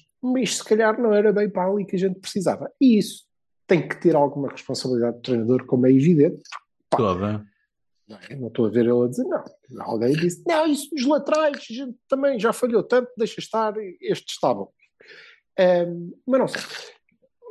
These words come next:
Speaker 1: Mas há algumas coisas com que eu não, não concordo. Eh, concordo que o Taremi fez um jogo horroroso. Eh, a-, acho que estamos na pior fase da nossa época.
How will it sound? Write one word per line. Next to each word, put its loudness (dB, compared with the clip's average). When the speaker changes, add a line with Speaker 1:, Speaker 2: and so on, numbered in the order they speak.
Speaker 1:
Mas 2
há 6
algumas 0
coisas -6
com -2
que -2
eu 8
não, 2
não 0
concordo. -6
Eh, 2
concordo 2
que -20
o -20
Taremi 2
fez -4
um -10
jogo -4
horroroso. 4
Eh, 2
a-, -8
acho -8
que -20
estamos 0
na 4
pior 2
fase 0
da -2
nossa -6
época. -10